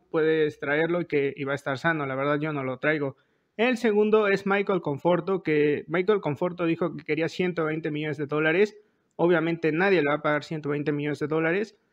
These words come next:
Boston lo podría traer por un contrato corto pero bien pagado y podría ser un buen jardinero. Otro de los problemas que tiene Conforto es que se lesiona muchísimo,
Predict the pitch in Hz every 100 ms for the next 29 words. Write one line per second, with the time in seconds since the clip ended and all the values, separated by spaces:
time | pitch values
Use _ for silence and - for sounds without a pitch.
0 | _ _ - 262 294 302 254 202 202 214
1 | 208 202 208 202 190 170 185 170 - 175
2 | 175 180 151 135 156 151 135 151 180 220
3 | _ _ - 240 247 220 226 226 202 208
4 | 202 180 156 160 214 208 180 - 214 226
5 | 214 175 170 170 196 202 170 - 156 175
6 | 185 180 147 135 175 175 190 190 110 170
7 | 175 151 143 139 170 160 151 147 - 175
8 | 170 175 226 233